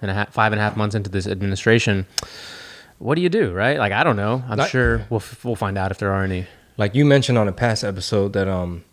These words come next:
Speaker 2: one of the big stories is Trump's telling everyone he's gonna be back by August.
Speaker 1: Right.
Speaker 2: And people like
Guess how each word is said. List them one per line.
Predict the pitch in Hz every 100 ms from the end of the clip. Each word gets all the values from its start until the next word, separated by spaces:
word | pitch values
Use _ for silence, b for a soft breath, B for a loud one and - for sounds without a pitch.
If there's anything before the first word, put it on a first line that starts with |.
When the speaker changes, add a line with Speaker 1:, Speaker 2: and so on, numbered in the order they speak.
| _ -
Speaker 2:
one | 113
of | 117
the | 104
big | 107 -
stories | 117 110 98 92
is | 90 -
Trump's | - - 226 190
telling | - 156 156 147
everyone | 151 151 147 151 135
he's | 165 233
gonna | 170 156
be | 180
back | 175 220 220
by | 214 254
August. | 277 285 208 120 143
Speaker 1:
Right. | 127 117 95 - _ _ _ _ - -
Speaker 2:
And | 143 139 127
people | 117 151 143
like | 127 147 143